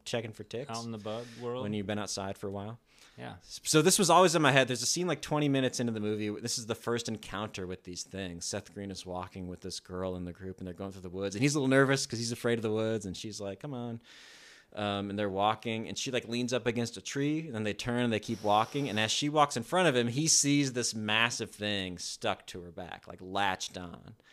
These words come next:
Speaker 1: This big kind of pulsating green things. And he's like, "Uh, uh, Melissa, there's something on your back."
Speaker 2: Yeah.
Speaker 1: And she's like, "What? Get it off." And he gets a stick, and he, like, sticks it under it and tries to pry it off, and it won't come off.
Speaker 2: Oh.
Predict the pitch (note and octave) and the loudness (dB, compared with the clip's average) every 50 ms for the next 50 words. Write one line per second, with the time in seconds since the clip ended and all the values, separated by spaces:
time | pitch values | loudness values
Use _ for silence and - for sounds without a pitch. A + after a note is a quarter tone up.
0 | _ _ _ - - - - G#2+ G#2 - - - G2 F#2+ F2+ - - - G2 F#2+ | _ _ _ -16 -16 -10 -6 -6 -6 -6 -8 -10 -8 -8 -10 -12 -12 -10 -10 -8
1 | F2+ - - F#2 F2 E2+ E2+ F2 - F#2+ F#2+ - - F2 E2+ E2+ - F#2+ G2 G2 | -8 -8 -8 -8 -8 -10 -10 -12 -10 -12 -12 -12 -12 -16 -16 -14 -12 -10 -8 -6
2 | - G#2 G#2 G#2+ - - C#3+ F#3 F3 E3+ D#3 D3 D3 D3 B2 B2+ D#3 D3+ D3 D3 | -2 -2 -2 -2 -4 -6 -4 0 2 4 4 4 4 2 2 0 0 0 0 0
3 | C#3+ C#3+ D3+ E3+ F3 F3 - G#3 G3+ F#3 D#3 - - F#3 F3+ F3+ F3 E3 D3 C3+ | 0 0 2 2 0 2 0 0 2 2 0 0 0 -2 -2 -2 -4 -4 -2 -2
4 | B2 A#2 C#3+ D#3+ D#3+ D#3 C#3 C#3+ C3+ - C3+ B2+ B2 B2 E3 G#3+ B3 A3 G#3 A3+ | -2 -2 0 0 0 0 -2 -6 -10 -10 -6 -6 -6 -4 -2 -4 -4 -2 -2 -2
5 | A3+ A3 A3+ A#3+ B3+ B3 A3+ G3 - B2+ C3 B2 C3 B2 A2 G#2+ - - - - | -2 -2 -2 -2 -2 -2 -2 -4 -4 -4 -2 -2 -2 -4 -4 -8 -8 -8 -6 -4
6 | B2 C3 - - - - - - - - - - - - A#2+ A#2+ A#2+ A#2 A2 - | -4 -4 -6 -10 -20 -20 -20 -20 -16 -16 -14 -14 -8 -2 0 2 2 2 0 -2
7 | - - - D#3 - - - - G#2+ A2+ B2 C3+ D3 D3 B2 - B2+ B2 - - | -4 -2 -2 0 0 -2 -2 -2 -2 0 2 2 2 0 0 -4 -6 -6 -6 -8
8 | - - - - B2 A#2 A2+ A2+ A2+ G#2+ G2+ G2 G2+ A2+ B2+ C#3 C3+ A#2+ G2+ F#2+ | -10 -12 -8 -4 0 2 4 4 4 4 2 2 2 2 0 -2 -4 -6 -8 -6
9 | G2 A2 B2 C3+ C3+ - - B2 G#2+ G#2 G#2 A#2 C3 C#3+ D3+ - - C#3+ B2+ | -4 -4 -4 -4 -6 -6 -8 -6 -4 -2 -2 -2 -2 -4 -6 -6 -10 -10 -8